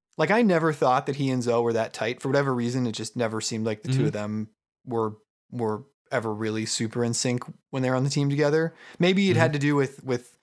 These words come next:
Speaker 1: Ingram kinda thinking the team was gonna be handed over to him, and then, and then Zoe kinda getting the spotlight. I, I don't know.
Speaker 2: Mm-hmm.
Speaker 1: But, uh, yeah, I heard this and was just like, "Brandon, come on, man. Like,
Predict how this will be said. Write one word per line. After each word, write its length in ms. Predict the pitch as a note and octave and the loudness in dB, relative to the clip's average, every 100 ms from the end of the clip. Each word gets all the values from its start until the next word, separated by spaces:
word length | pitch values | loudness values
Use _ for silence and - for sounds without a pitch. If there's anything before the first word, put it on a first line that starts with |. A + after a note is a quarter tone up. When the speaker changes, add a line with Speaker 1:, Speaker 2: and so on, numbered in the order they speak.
| - _ _ _ _ _ | -20 _ _ _ _ _
Speaker 1:
Ingram 280 | D3 C#3+ C3+ | -2 0 2
kinda 200 | D3+ C3 | 2 0
thinking 340 | C#3+ C#3 B2+ | 0 0 0
the 100 | B2 | 0
team 240 | A2 C3+ B2 | 0 -2 -2
was 120 | A#2 | -2
gonna 200 | B2 A#2+ | -2 -4
be 140 | A2+ | -4
handed 260 | A#2+ A#2+ A#2 | -2 -2 0
over 140 | A2+ A2 | -2 -2
to 60 | |
him, 280 | A2+ B2 A#2 | -2 -2 -2
and 100 | A2+ | -4
then, 280 | G#2+ G#2+ G#2 | -4 -4 -6
and 160 | B2 A2+ | -6 -6
then 280 | A2 G#2+ A2 _ _ _ - | -4 -6 -8 _ _ _ -4
Zoe 260 | A#2+ A2 | -2 -2
kinda 180 | G#2+ A2 | -2 -6
getting 260 | A2 G#2+ G#2+ | -4 -4 -4
the 60 | G#2 | -4
spotlight. 480 | - A2 G2+ - - | -2 -2 -2 -6 -2
I, 120 | C#3 - | -2 0
I 120 | C3 | 0
don't 140 | A#2 A2 | 0 -2
know. 320 | G#2+ G#2+ A2 - - - - _ | -2 -2 -4 -12 -20 -20 -20 _
Speaker 2:
Mm-hmm. 200 | E3 F3 | -4 -2
Speaker 1:
But, 360 | F#3+ B2+ - - - | 2 2 0 -8 -4
uh, 420 | A#2+ A2 G#2+ G#2 - _ _ _ _ F3 | 0 2 0 -2 -6 _ _ _ _ -8
yeah, 360 | C3 A#2+ G#2 C#2 | 0 2 0 0
I 80 | D3 | 0
heard 200 | D3 C3+ | 2 2
this 240 | A#2+ A#2 | 0 0
and 80 | G#2 | -6
was 100 | G#2+ | -10
just 180 | A2 - | -8 -6
like, 240 | - - - | -6 -8 -14
"Brandon, 640 | E3+ F#3+ F3 A2+ - - | -12 -4 -2 -2 -4 -10
come 180 | - D3+ | -6 -6
on, 160 | - - - | -4 -8 -10
man. 220 | - - | -10 -10
Like, 260 | - - - | -10 -10 -12